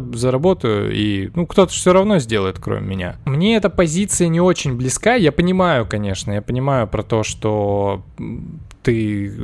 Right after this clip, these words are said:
работаешь, э, в таких условиях, тебе, к сожалению, вот, и ты находишься в этом контексте, у тебя есть семья, и тебе нужно решать какие-то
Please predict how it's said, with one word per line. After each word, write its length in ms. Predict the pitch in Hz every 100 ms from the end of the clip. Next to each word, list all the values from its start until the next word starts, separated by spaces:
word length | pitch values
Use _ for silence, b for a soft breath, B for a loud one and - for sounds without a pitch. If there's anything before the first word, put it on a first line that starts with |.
| 110
работаешь, 760 | 110 110 127 110 101 - - -
э, 380 | 110 110 107 104
в 60 |
таких 320 | - 120 - 147
условиях, 680 | - 196 226 214 196 175 -
тебе, 280 | 123 113
к 60 | 104
сожалению, 600 | - 107 117 117 104 101
вот, 180 | 101 104
и 40 |
ты 240 | 101 113 110
находишься 440 | 110 135 120 120
в 20 |
этом 200 | 123 120
контексте, 500 | - 143 202 220 -
у 40 | 123
тебя 220 | 110 104
есть 160 | 101
семья, 420 | - 131 160 220 208
и 60 |
тебе 240 | 139 127 131
нужно 260 | 131 120
решать 360 | 120 120 135 123
какие-то 540 | 120 - 120 117 107